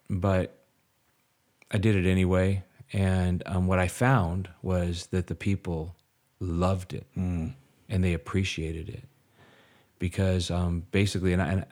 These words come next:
Speaker 1: a, a good friend of mine, uh, Jim Jeffries, he's a pastor. Um, I called him. There's certain, there's just a handful of men that I called to say, "What do I do next?"
Speaker 2: Yeah.
Speaker 1: And, um, 'cause I had some people saying, "You need to just take six months off.
Speaker 2: Mm.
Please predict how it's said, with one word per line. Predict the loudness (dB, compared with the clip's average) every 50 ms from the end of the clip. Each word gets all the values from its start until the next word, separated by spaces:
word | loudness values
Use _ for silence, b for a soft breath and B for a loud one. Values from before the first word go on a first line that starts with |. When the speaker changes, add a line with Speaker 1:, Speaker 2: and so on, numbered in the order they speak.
| -10
Speaker 1:
a, | -10 -10 -10 -8 -6 -6
a | -2
good | 2 2 2 2
friend | 2 2 4 4
of | 4
mine, | 4 2 2 2 0 0 -2 -6 -12 _ _ _ _ _ _ _ _ _ _ _ _ _ _ -8 -4
uh, | -4 -2
Jim | 0 2 2 2
Jeffries, | 4 4 2 2 0 0 0 -2 -2 -2
he's | -2 -4 -4
a | -6
pastor. | -6 -4 -4 -2 -4 -4 -6 -6 -6 -6 -6 -6 B B B B B B B B B B B B
Um, | -4 0 0
I | 0 0
called | 2 2 4 4 4 2 2
him. | 0 0 2 2 2 2 0
There's | 0 0 0 0
certain, | 0 0 0 0 0 0 0
there's | 0 0 0 0
just | 0 -2 -2
a | -2
handful | -2 0 0 -2 -2 -2 -2 -2
of | -2
men | 0 0 -2
that | -2 -2 -2
I | -4 -4
called | -6 -6 -6 -6 -4 -4 -6 -8 -10 -12 -14
to | -14 -12
say, | -10 -8 -8 -8
"What | -6 -6 -4
do | -4 -4
I | -4 -6
do | -6 -6 -6 -6
next?" | -6 -6 -8 -8 -10 -12 -10 -8
Speaker 2:
Yeah. | -6 -4 -4 -4 -6 -8 -12 B B B B B B B B B B B B _
Speaker 1:
And, | -4 -2 0 0 0 0 -2 -2
um, | -2 -2 -2 -2 -2 -2 -4 -6 -8 -10 -14 _ _ b b b b b b b b _ _ _ -20 -20 -18 -16 -16 -10 -6
'cause | -4 0 2
I | 2 2
had | 2 0 0
some | 0 0 0 2
people | 2 2 2 0 -2
saying, | 0 0 0 2 2 2 2 2
"You | 2 4 4
need | 4 4 2 2
to | 0
just | -2 -4 -2 -2
take | -4 -4 -4
six | -4 -6 -8 -6 -4
months | -4 -4 -4 -6 -8
off. | -10 -10 -12 -12 -12 -10
Speaker 2:
Mm. | -8 -8 -8